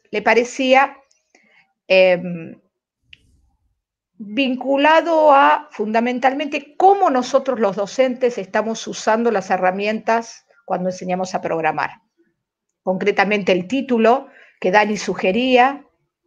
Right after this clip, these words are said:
era, ¿estamos utilizando correctamente las herramientas en torno a la programación en educación? Y como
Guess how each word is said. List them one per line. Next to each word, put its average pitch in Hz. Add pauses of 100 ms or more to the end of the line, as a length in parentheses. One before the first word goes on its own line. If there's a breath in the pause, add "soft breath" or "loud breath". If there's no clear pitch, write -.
(520 soft breath)
era, 190 (100)
¿estamos 269
utilizando 208
correctamente 185
las 175
herramientas 180
en 190
torno 247
a 170
la 170
programación 175
en 170
educación? 165 (1600 loud breath)
Y 240
como 185